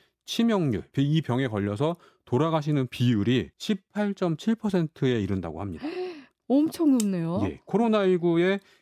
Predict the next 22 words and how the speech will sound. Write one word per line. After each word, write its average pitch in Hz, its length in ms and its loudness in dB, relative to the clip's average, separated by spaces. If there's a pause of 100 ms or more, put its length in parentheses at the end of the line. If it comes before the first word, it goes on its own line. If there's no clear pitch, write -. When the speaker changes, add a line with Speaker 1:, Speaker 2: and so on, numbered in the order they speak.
Speaker 1:
가장 180 360 0
취약한 226 500 -2
계층이 113 400 -2
팔십 190 320 -2
세 135 140 -2
이상인데요. 101 580 -2
이분들 147 400 0
Speaker 2:
네. 139 40 -2
Speaker 1:
치명률이 156 640 0 (300)
일 202 280 2
점 180 320 2
칠일 196 480 0
퍼센트였어요. - 680 -8 (140)
Speaker 2:
어. 151 640 -10
Speaker 1:
그러니까 123 200 -6 (360)
굉장히 185 840 2
치명적인 160 540 -2
질환이란 185 640 -2
Speaker 2:
그러네요. 180 240 -4
Speaker 1:
얘기죠. 90 380 -8
Speaker 2:
네. 185 200 -4
Speaker 1:
그리고 151 400 0